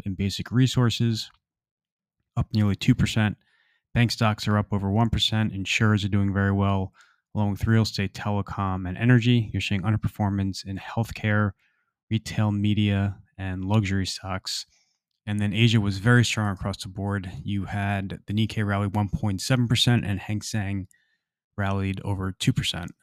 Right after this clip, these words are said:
So a couple moving pieces this morning. I wouldn't say anything all that dramatic.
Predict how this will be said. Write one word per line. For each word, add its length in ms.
So 540
a 60
couple 300
moving 240
pieces 340
this 180
morning. 280
I 40
wouldn't 220
say 100
anything 300
all 120
that 120
dramatic. 560